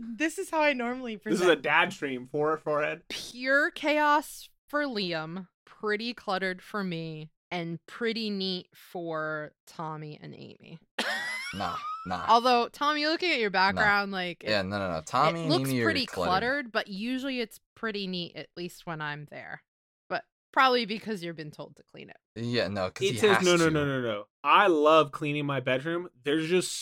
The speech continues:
Speaker 2: so much in here." Like, having a bike in the back,
Speaker 3: Yeah,
Speaker 2: plus
Speaker 3: what's
Speaker 2: all
Speaker 3: up
Speaker 2: my
Speaker 3: with that?
Speaker 2: exercise
Speaker 3: When did
Speaker 2: equipment.
Speaker 3: that happen?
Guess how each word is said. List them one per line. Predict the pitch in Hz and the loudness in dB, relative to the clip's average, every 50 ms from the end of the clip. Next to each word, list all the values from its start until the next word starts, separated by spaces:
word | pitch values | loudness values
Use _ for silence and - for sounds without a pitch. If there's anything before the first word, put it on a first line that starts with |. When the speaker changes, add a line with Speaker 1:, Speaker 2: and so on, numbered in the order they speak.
| - - - | -6 -4 0
Speaker 2:
so | 165 151 147 156 160 160 147 | 2 2 4 4 4 2 0
much | 139 131 143 143 - - - | 0 0 0 -2 -2 -4 -6
in | 139 131 | -6 -4
here." | 135 127 113 - | -4 -4 -6 -4
Like, | - 135 131 123 - - _ - | -4 -2 -4 -4 -6 -10 _ 2
having | - 160 175 196 214 202 | 4 6 6 6 6 4
a | 175 151 | 2 4
bike | 139 160 147 165 185 190 | 4 6 6 6 4 4
in | 214 214 | 2 -2
the | 220 214 | 0 0
back, | 190 226 220 220 226 247 247 - | 2 4 4 4 4 2 0 -6
Speaker 3:
Yeah, | 214 233 262 294 294 269 214 175 | -10 -8 -8 -6 -4 -2 0 2
Speaker 2:
plus | 180 180 175 202 | 4 4 2 2
Speaker 3:
what's | 185 | 2
Speaker 2:
all | 175 180 | 2 2
Speaker 3:
up | - | 2
Speaker 2:
my | 180 170 | 2 2
Speaker 3:
with | 156 156 | 2 0
that? | 170 175 | 0 -2
Speaker 2:
exercise | 143 139 131 - 226 208 | -2 -4 -2 0 0 0
Speaker 3:
When | 214 220 302 | 0 0 -2
did | 311 | 0
Speaker 2:
equipment. | 254 233 226 214 - - 226 | 2 2 4 4 4 2 2
Speaker 3:
that | - | -2
happen? | 156 147 147 - _ - 180 226 202 | -6 -8 -10 -10 _ -8 -8 -8 -8